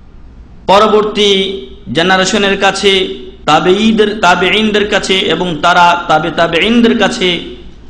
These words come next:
এ দায়িত্ব, এই দিন পৌঁছিয়ে দিয়েছেন। এভাবে আমরা আজ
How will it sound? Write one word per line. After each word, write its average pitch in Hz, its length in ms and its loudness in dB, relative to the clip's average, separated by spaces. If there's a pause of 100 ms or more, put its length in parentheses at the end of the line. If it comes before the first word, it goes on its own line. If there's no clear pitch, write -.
(180)
এ 160 120 2
দায়িত্ব, 175 760 0
এই 165 140 0
দিন 160 760 0 (800)
পৌঁছিয়ে 196 440 2
দিয়েছেন। 185 520 0 (480)
এভাবে 202 440 2
আমরা 185 320 2
আজ 180 460 2